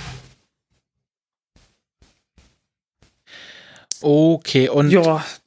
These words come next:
Speaker 2: irgendwie
Speaker 1: wie
Speaker 2: so,
Speaker 1: wa-,
Speaker 2: so richtig
Speaker 1: wa-,
Speaker 2: viel
Speaker 1: wie
Speaker 2: hab ich, viel
Speaker 1: kannst,
Speaker 2: mehr hab ich
Speaker 1: kannst
Speaker 2: dazu
Speaker 1: du da
Speaker 2: nicht zu sagen,
Speaker 1: irgendwie
Speaker 2: glaub ich.
Speaker 1: was zu sagen, wie die dann an diese Tanks rankommen wollen? Also, da, es gibt ja offensichtlich irgendwie keinen Tankstutzen.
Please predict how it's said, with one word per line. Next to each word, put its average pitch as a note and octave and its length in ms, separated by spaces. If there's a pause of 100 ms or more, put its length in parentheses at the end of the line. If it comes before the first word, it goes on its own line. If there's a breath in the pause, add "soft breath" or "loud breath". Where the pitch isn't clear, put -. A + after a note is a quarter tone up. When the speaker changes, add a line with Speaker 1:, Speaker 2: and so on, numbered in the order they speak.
(180)
Speaker 2:
irgendwie G#3+ 280
Speaker 1:
wie E3 60
Speaker 2:
so, F#3 140
Speaker 1:
wa-, E3+ 80
Speaker 2:
so F3 120
richtig F#3 340
Speaker 1:
wa-, - 20
Speaker 2:
viel G3 120
Speaker 1:
wie F3 40
Speaker 2:
hab F3+ 120
ich, - 220
viel - 60
Speaker 1:
kannst, F3 280
Speaker 2:
mehr E3+ 100
hab D#3+ 80
ich - 40
Speaker 1:
kannst D#3+ 140
Speaker 2:
dazu E3 120
Speaker 1:
du E3 60
da D#3 140
Speaker 2:
nicht D#3 80
zu D#3+ 60
sagen, D#3 260
Speaker 1:
irgendwie D3 140
Speaker 2:
glaub D3 100
ich. - 20
Speaker 1:
was C#3+ 220
zu D3 100
sagen, C#3 400
wie D3+ 120
die D3 100
dann C#3 180
an C#3 140
diese C3+ 200
Tanks - 420
rankommen E3 480
wollen? D#3+ 200
Also, C3+ 160
da, C3+ 120
es - 300
gibt - 180
ja D3 60
offensichtlich C#3+ 560
irgendwie C#3 240
keinen C#3 460 (580 soft breath)
Tankstutzen. F3 960